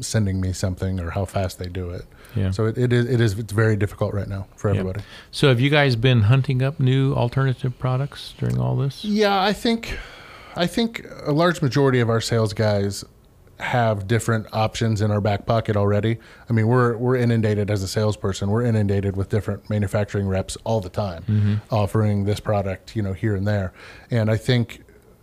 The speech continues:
Speaker 1: any good sales rep will all keep those, again, a, a Rolodex or, or a note, take a flyer on something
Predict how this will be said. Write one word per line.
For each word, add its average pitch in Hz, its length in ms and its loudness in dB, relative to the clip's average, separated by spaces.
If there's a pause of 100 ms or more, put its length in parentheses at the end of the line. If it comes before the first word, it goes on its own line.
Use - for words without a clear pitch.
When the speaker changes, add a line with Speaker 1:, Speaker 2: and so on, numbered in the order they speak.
(160)
Speaker 1:
any 127 240 2
good 110 220 0
sales 117 260 4
rep 113 300 2 (440)
will 120 300 0
all 110 400 -2 (560)
keep - 280 -2
those, 113 220 4
again, 113 400 2
a, 113 200 -4
a - 20 2
Rolodex 120 540 2
or, 110 180 2
or 110 220 2
a 107 80 0
note, 113 440 0 (120)
take 110 140 -2
a 101 40 -4
flyer 113 380 2
on 101 120 -2
something 101 440 0